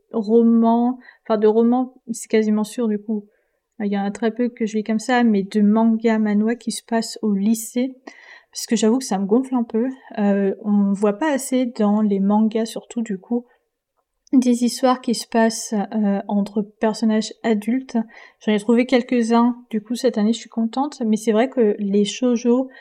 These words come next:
ou en tout cas les romances dans les mangas, c'est beaucoup trop au lycée. Et, ben, maintenant, c'est bon, je, j'ai plus seize ans, quoi. J'ai envie de voir des personnages qui sont un peu proches de mon âge. Même s'ils ont vingt-deux ans,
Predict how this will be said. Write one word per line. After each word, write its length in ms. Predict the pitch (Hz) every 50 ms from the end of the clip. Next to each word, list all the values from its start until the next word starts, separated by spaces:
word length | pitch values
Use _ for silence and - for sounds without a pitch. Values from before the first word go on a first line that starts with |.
| - - - _ _ _ -
ou 140 | 226 226 214
en 80 | 208
tout 120 | 202 - -
cas 120 | 269 262
les 140 | 247 233 208
romances 460 | 202 208 220 233 233 233 247 247 247
dans 80 | - 214
les 100 | 190 190
mangas, 420 | 190 202 208 220 220 240 254 285
c'est 220 | 285 - - 202
beaucoup 560 | 185 190 190 202 - 285 302 294 - 277 262 247
trop 360 | 240 - - 262 254 254 262 254
au 120 | 214 202
lycée. 600 | 202 214 226 220 - - 254 262 285 - - - -
Et, 240 | 220 214 226 254 262 - - _ _ _ _ _ _ _ _
ben, 120 | - 220 214
maintenant, 300 | 208 202 208 214 233 262
c'est 200 | 262 - - 220
bon, 160 | 202 226 247
je, 480 | 277 269 - - 220 202 190 190 190 190 196 190 185 _ _ _ _ _ _ _
j'ai 240 | _ - - - 226
plus 440 | 202 - - - 240 240 240 233 233
seize 340 | 226 - - 240 214 202 202
ans, 140 | 208 220 240
quoi. 280 | - - - 196 190
J'ai 180 | 190 - - 202
envie 260 | 196 196 202 - 240
de 320 | 226 233 214 202 196 190 185 190
voir 160 | - 240 247
des 120 | 233 240 208
personnages 480 | - 202 202 - 220 220 233 240 -
qui 180 | - - 208 196
sont 180 | 196 - - 233
un 60 | 226
peu 140 | 220 208 202
proches 340 | 202 - - 254 254 247 -
de 80 | - 226
mon 360 | 214 208 202 196 190 190 196
âge. 260 | 202 220 240 233 - 226 - - - - _ _ _
Même 120 | - 254 269
s'ils 260 | 262 - 269 233 240
ont 60 | 240
vingt-deux 480 | 226 220 208 208 208 202 214 214 214 233
ans, 200 | 254 277 285